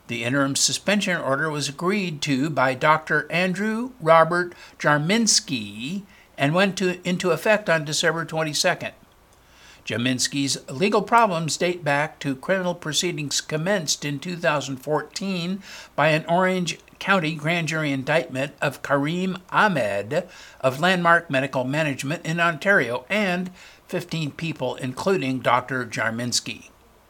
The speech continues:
The original indictment specifically cast Ahmed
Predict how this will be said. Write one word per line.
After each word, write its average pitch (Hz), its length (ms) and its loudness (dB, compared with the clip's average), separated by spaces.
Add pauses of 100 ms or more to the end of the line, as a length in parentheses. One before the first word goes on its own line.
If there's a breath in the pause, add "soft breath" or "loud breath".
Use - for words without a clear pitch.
(500 loud breath)
The 107 140 -8
original 127 460 -2
indictment 156 560 2
specifically 180 920 -2
cast 175 640 2
Ahmed 139 640 4